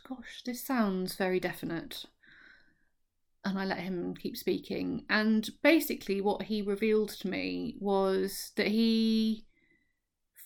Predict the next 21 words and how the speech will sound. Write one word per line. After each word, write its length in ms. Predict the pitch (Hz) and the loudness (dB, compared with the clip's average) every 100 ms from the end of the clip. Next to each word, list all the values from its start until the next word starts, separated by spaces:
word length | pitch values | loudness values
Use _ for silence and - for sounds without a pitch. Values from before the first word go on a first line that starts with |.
| - - - | -20 -20 -6
had, 420 | 226 240 247 226 | 4 8 8 8
he, 240 | - 247 - 214 | 4 -2 -2 4
maybe 320 | 269 320 285 | 6 8 6
he 120 | 254 | 4
hadn't 240 | 226 233 | 2 2
necessarily 320 | 226 202 208 208 | 2 2 0 0
pieced 300 | 220 196 202 | 0 0 -2
it 100 | - | -2
together, 280 | 208 190 | 0 2
but 140 | 185 - | 2 -2
he 200 | 202 - | -6 2
absolutely 1120 | 254 - - 247 240 233 226 - 151 165 170 190 | 2 2 0 2 4 6 4 2 -2 -2 -4 0
wasn't 300 | 185 175 - | 0 0 -6
surprised, 720 | 190 190 180 170 175 180 - | -6 -6 -4 -4 -6 -6 -6
and 140 | 190 190 | -4 0
he 120 | 202 | 0
absolutely 480 | 202 - 202 - 180 | -2 -2 -2 -2 -4
thought 400 | 202 185 185 - | 0 0 0 -2
that 100 | 185 | -4
it 100 | 180 | -4
made 400 | 185 190 185 | -2 -2 -6